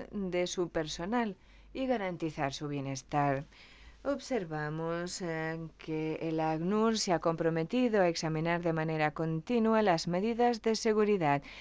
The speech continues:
y garantizar la financiación necesaria para asegurarse que sean conformes con las normas mínimas de seguridad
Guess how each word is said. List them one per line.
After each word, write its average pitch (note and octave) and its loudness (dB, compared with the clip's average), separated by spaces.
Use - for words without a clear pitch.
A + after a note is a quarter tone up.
y A3+ 4
garantizar G#3+ 4
la B3 4
financiación G#3 2
necesaria G3 2
para D#3+ 0
asegurarse G3+ 0
que F3+ 0
sean E3+ 0
conformes G#3 -2
con F#3+ -4
las F3 -2
normas G3 -2
mínimas A#3 0
de F#3 -2
seguridad E3 -2